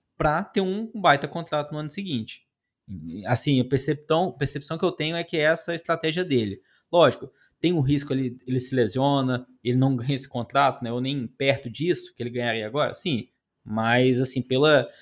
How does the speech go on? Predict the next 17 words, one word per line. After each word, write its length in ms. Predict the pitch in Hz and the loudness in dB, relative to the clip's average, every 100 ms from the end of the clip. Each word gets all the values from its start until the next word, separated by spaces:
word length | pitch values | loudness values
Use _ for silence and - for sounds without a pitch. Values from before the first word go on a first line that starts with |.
| _ - | _ -4
pelo 180 | 135 | -2
que 80 | 143 | 2
a 40 | 143 | 2
gente 240 | 151 143 | 0 -4
vê 160 | 120 147 | -4 0
nas 260 | 151 - | 0 0
falas 300 | 127 127 127 | 0 2 0
dele, 320 | 104 113 127 | 0 0 0
nas 180 | 117 117 | -2 -6
entrevistas, 800 | 113 127 117 110 131 147 175 180 - _ - | -6 -4 -4 -2 -2 0 -2 -4 -10 _ -6
é 60 | |
um 80 | 180 | -4
cara 220 | - 131 | 2 2
que 40 | 131 | 2
tá 80 | 151 | 0
muito 220 | 143 139 | 0 0
focado, 580 | 202 202 156 170 233 | 0 2 0 2 -2